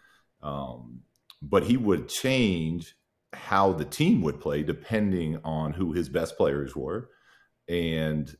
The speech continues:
uh, what was gonna give their team the best chance of winning. So,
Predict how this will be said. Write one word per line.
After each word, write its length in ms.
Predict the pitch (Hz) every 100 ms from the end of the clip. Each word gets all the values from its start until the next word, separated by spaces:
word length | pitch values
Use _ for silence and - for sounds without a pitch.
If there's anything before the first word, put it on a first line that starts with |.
| _
uh, 460 | 80 76 71 67
what 320 | 65 82 92 82
was 120 | 76
gonna 200 | 85 82
give 200 | 85 73
their 140 | 78
team 260 | 78 113 104
the 60 | 67
best 240 | 80 -
chance 280 | 85 78 -
of 40 |
winning. 320 | 71 113 65 - _ _ _ _ _ _ _ _
So, 560 | - - 90 85 78